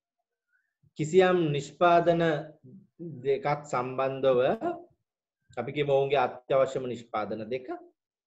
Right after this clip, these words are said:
ඔවුන්ටම, ඔවුන්ටම නිරපේක්ෂ වාසිය තියෙනවා නම්, there is no need to go for a foreign trade or the international trade.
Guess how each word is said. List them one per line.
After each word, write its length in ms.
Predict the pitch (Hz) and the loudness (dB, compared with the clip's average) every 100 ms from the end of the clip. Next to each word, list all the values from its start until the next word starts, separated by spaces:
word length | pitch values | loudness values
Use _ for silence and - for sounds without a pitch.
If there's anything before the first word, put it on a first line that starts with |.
| _ _ _ _ - | _ _ _ _ 0
ඔවුන්ටම, 880 | 151 180 220 233 - - 180 190 185 - | 4 6 4 0 -6 -10 -4 -2 -2 -2
ඔවුන්ටම 800 | 160 180 226 247 240 233 233 226 | 4 6 6 6 4 4 2 4
නිරපේක්ෂ 500 | 190 196 220 233 233 | 6 6 6 4 4
වාසිය 460 | 214 190 196 202 202 - | 4 6 4 4 0 2
තියෙනවා 380 | 165 175 175 147 | 2 2 2 0
නම්, 240 | 123 143 214 359 269 143 | -2 -4 -6 -8 -10 0
there 340 | 156 208 247 247 | 4 4 2 -2
is 460 | 277 285 262 - _ _ | -8 -12 -20 -20 _ _
no 520 | 147 147 165 233 277 | -6 0 2 4 4
need 760 | 254 180 160 190 247 165 175 302 - - _ _ _ _ _ - | 4 2 4 4 4 4 2 -2 -8 -18 _ _ _ _ _ -2
to 80 | |
go 220 | 208 185 226 277 | 0 4 4 2
for 140 | 202 151 | -2 0
a 340 | 143 233 403 370 - _ _ _ _ _ _ _ _ _ _ _ _ _ _ _ _ _ _ _ | 2 2 0 -6 -16 _ _ _ _ _ _ _ _ _ _ _ _ _ _ _ _ _ _ _
foreign 320 | 247 311 330 | 4 4 0
trade 420 | - - - 156 - _ _ _ _ _ _ _ _ _ _ - | -4 -6 -6 -14 -20 _ _ _ _ _ _ _ _ _ _ 0
or 120 | 160 | 2
the 80 | 240 | 4
international 600 | 320 359 339 - 247 151 | 2 2 0 -2 -2 -2
trade. 300 | - 95 - | -2 -12 -14